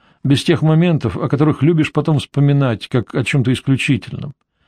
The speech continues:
без вершин, с которых она посмотрела бы на нее под новым углом. Картины все накатывали и накатывали на порог ее сознания, но ни одна волна не была выше других.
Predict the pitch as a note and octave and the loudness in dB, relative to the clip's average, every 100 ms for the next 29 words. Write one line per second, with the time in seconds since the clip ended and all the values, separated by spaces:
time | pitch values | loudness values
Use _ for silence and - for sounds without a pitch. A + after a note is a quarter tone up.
0 | _ _ _ _ - E3 D#3+ F#3 D3+ - | _ _ _ _ 0 2 4 2 0 0
1 | C#3+ A2+ G2 - A#2 C#3 A2+ C3+ C3+ A#2 | 0 0 -2 -2 0 2 2 0 0 -2
2 | A2 C3 A2+ B2+ C#3+ A#2+ C3 B2 B2+ B2+ | -2 0 2 2 0 2 0 0 0 0
3 | C3 - B2+ A#2 A#2+ B2 A2+ A2+ G#2+ G#2 | -2 -2 -2 2 4 4 2 2 0 -2
4 | F#2+ F2 _ _ _ _ _ _ _ _ | -4 -8 _ _ _ _ _ _ _ _
5 | _ _ _ _ _ - D#3 G3 F3+ D3+ | _ _ _ _ _ 0 0 4 2 2
6 | - D3+ C#3+ - F3+ F3 D#3 D3+ C3+ C3+ | 2 2 2 0 0 2 2 4 4 2
7 | C3 E3+ F3 D#3 D3+ D3+ D3 D3+ D3 C#3 | 0 0 2 2 2 2 2 2 2 2
8 | B2+ C3 - C3+ C3+ C3+ C3 B2 A2+ _ | 0 0 2 2 2 2 2 0 -2 _
9 | _ _ _ _ D3+ E3 D#3 D#3 D#3+ D3+ | _ _ _ _ 2 4 4 2 2 2
10 | C#3 C#3+ D#3 D#3 C#3 C#3 B2 C3+ B2+ A2+ | 2 2 2 2 2 2 2 2 2 0
11 | A2+ A#2+ G2+ G#2+ G2+ F#2 - _ | 0 0 0 -2 0 -4 -6 _